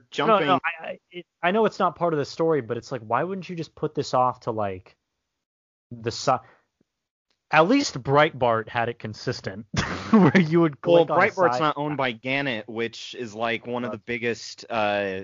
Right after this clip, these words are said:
Speaker 2: frustratingly, Gannett, it, that's a whole episode in of itself. But, like, they're, they're basically one of the big conglomerate media,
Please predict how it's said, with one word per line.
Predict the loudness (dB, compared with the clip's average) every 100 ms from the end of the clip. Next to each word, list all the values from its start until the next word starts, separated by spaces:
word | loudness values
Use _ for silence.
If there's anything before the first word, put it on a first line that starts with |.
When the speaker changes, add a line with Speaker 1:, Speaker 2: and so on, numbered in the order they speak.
| -12 _ _ _ -6
Speaker 2:
frustratingly, | -4 -4 -4 -4 -4 -4 -4 -4 -4 -4 -6 -10 _ _ _ _ _ -20 -6
Gannett, | -2 -2 -2 -8 -12
it, | -10
that's | -4 -6 -6
a |
whole | -6 -4
episode | -4 -8 -12 -10 -8
in | -10
of | -12
itself. | -12 -4 -4 -4 -6 0
But, | 2
like, | 4 2 0
they're, | 0 2 0
they're | -6
basically | -10 -10 -10 -10 -6
one | -2 -2
of | -4
the |
big | -4 -6 -6
conglomerate | -10 -4 -2 0 0 -2 -2 -6
media, | -8 -4 -2 -2 0 2 2 0